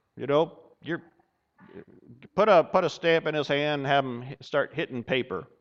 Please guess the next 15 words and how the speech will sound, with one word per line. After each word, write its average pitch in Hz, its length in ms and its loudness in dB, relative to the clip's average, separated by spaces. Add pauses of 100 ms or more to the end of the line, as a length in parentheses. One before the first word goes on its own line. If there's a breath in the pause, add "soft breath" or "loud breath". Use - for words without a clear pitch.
(1120 soft breath)
This 160 180 -8
is 165 100 -6
good. 151 220 2
This 190 180 -2
is 214 120 -2
about 196 400 8
children 202 580 2 (160 loud breath)
who 185 160 0
are 151 100 6
saved. 123 600 2 (300 soft breath)
You're 160 260 2
welcome 147 460 4
here. 104 420 -10
Trust - 340 -4
me. 78 120 -14